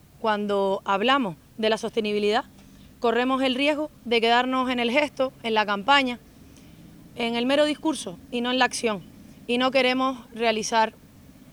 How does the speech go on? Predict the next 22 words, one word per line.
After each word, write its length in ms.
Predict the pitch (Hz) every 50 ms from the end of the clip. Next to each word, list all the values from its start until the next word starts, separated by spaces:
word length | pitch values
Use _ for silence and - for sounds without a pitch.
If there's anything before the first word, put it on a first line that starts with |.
| -
eso 280 | - 269 294 - 285 254
que 100 | 226 226
se 120 | - 247
viene 200 | 226 240 233 240
haciendo 500 | 233 - - 254 233 233 233 233 233 240 - - - -
y 80 | 247
que 100 | 214 240
no 80 | 240 254
se 160 | - - 247
viene 300 | 240 247 247 254 254 262 - -
materializando. 800 | 240 226 214 214 208 214 202 202 202 165 214 220 208 196 175 160 - - - - - - - - - -
Hablamos 360 | - 226 214 240 254 277 302 294
de 60 | 311
un 80 | 285
reto 380 | 269 285 302 - - 339 339 330 - - - - -
sencillo, 580 | - - 269 269 - 330 339 349 294 208 170 156 - - - - - - - - - - - - -
humilde, 520 | 254 262 277 320 330 302 247 202 180 156 - - - - - - - - - - - - -
pero 180 | - 233 233 233
hablamos 440 | 226 220 240 240 247 254 269 269 - - - - - - -
de 100 | 226 262
un 140 | 277 285 285
impacto 560 | 269 247 202 - 262 277 262 - - 330 -